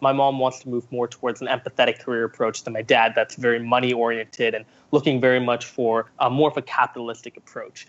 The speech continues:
So I think growing, going, growing up within that household and, and basically learning from both of them, um, allowed me to combine the two and move towards an avenue that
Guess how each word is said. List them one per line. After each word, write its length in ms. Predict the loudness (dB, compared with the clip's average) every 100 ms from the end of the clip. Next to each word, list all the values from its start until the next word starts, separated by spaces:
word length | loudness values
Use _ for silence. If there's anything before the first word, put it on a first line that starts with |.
| -20 -4
So 420 | 0 2 0 -8 -2
I 60 | 2
think 200 | 2 4
growing, 320 | 2 2 -2
going, 360 | -2 -2 -2
growing 320 | 2 2 2 2
up 180 | 0
within 280 | -2 -6 0
that 160 | 0 0
household 600 | -2 -6 -4 -4 -4 -6
and, 240 | -10 -12 -10
and 260 | -10 -10 -2
basically 420 | 0 2 2 2 2
learning 420 | 4 4 2 -2
from 180 | -4 0
both 240 | 0 2
of 60 | 2
them, 260 | 2 0 _
um, 240 | 2 2 4
allowed 320 | 4 4 2
me 100 | -4
to 120 | -8
combine 440 | -12 -4 0 0 -2
the 60 |
two 360 | -12 -14 -12 -12
and 160 | -10
move 200 | -8 -8
towards 340 | -6 0 0 0
an 60 |
avenue 420 | 2 2 0 -8 0
that 140 | 0